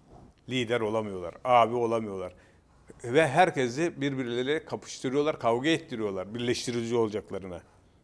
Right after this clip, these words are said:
E şimdi Büyükşehir Belediye Başkanı dedik. E, basket takımı ne halde? Büyükşehir Belediye Basket Takımı bir de adı üzerinde. Yönetimi de Sasso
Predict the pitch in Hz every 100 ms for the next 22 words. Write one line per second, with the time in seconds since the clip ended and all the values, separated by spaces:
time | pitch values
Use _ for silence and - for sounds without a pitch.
0 | _ _ _ _ - 135 160 135 143 -
1 | - 180 151 - 156 165 160 160 160 156
2 | 143 - 110 101 - - - 110 104 -
3 | _ _ _ - 117 123 139 - 175 -
4 | 160 160 170 170 - 127 107 107 104 101
5 | 98 - - 131 151 - 123 156 127 135
6 | 135 160 143 131 - 165 135 - 104 98
7 | 101 92 - 127 135 131 113 101 98 92
8 | - - - 127 143 156 170 180 185 -
9 | 170 - - 120